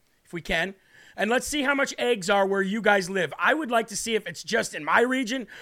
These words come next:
or if it's everywhere. Now, I know a lot of people are paying a lot for eggs because of inflation, but my question is why? Why? So here we go.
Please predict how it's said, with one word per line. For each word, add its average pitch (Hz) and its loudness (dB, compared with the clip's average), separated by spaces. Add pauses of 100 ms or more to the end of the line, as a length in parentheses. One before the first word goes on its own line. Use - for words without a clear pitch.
(140)
or 220 4
if 220 2
it's 214 0
everywhere. 185 4
Now, 170 4
I 190 6
know 262 6
a 254 6
lot 233 8
of - -2
people 226 -2
are 190 0
paying 208 2
a 185 2
lot 196 4
for - -6
eggs 202 4 (220)
because 202 -2
of 185 -4
inflation, 196 -2 (160)
but 214 2
my 349 0
question 302 2
is 202 -4
why? 185 2 (880)
Why? 196 6 (240)
So 202 -6
here 254 4
we 254 0
go. 196 0